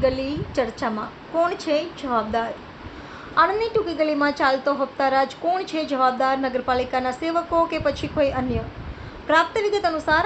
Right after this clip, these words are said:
આણંદને તાજેતરમાં રાજ્ય સરકાર દ્વારા મહાપાલિકાનો દરજ્જો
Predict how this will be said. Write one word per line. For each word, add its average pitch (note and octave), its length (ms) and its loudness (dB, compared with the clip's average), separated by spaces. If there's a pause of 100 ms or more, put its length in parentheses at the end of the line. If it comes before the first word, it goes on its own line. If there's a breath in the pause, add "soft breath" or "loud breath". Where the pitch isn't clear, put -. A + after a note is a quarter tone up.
આણંદને C#4+ 420 0
તાજેતરમાં C4 680 2
રાજ્ય C4 300 0
સરકાર C4 320 0
દ્વારા B3 340 4
મહાપાલિકાનો B3+ 760 0
દરજ્જો B3 420 0